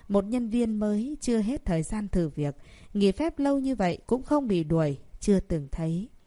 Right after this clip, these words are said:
Gần hết buổi sáng, Giang Hiểu Nhi chạy đến các phòng ban ký tên. Xong xuôi mọi việc,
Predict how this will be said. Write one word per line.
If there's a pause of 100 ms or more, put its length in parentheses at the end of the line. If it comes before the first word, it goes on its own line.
(360)
Gần
hết
buổi
sáng,
Giang
Hiểu
Nhi
chạy
đến
các
phòng
ban
ký
tên. (420)
Xong
xuôi
mọi
việc,